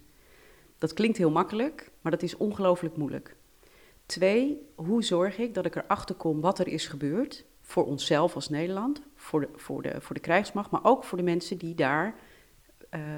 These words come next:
vrienden en familie zijn verloren? En vier, hoe kan ik zorgen dat we daar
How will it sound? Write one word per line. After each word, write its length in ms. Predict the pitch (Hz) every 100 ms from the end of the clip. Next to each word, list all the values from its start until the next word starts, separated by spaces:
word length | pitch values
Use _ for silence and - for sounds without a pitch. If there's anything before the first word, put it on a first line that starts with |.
| 151
vrienden 380 | - 196 185 151
en 100 | 151
familie 320 | 160 151 160
zijn 220 | 165 160
verloren? 540 | 175 165 135 131 147 - _ - - - -
En 80 | 147
vier, 500 | - 180 226 269 262 - - _ _
hoe 140 | 196
kan 240 | 190 185 196
ik 140 | 185
zorgen 640 | - 165 180 190 202 262 - - - - - -
dat 260 | 165 165
we 80 | 180
daar 360 | 160 151 156